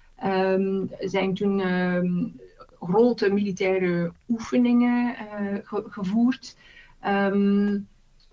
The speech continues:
tegelijk heel belangrijk is dat sindsdien, eh, dat bezoek tussen Biden en Xi Jinping heeft plaatsgevonden.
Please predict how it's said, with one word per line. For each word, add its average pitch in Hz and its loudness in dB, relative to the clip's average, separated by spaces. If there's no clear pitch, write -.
tegelijk 247 2
heel 220 0
belangrijk 226 0
is 220 -2
dat 202 -4
sindsdien, 226 2
eh, 190 -6
dat 196 -2
bezoek 196 -2
tussen 202 -2
Biden 190 0
en 185 -2
Xi 180 -4
Jinping 190 -2
heeft 180 -2
plaatsgevonden. 233 2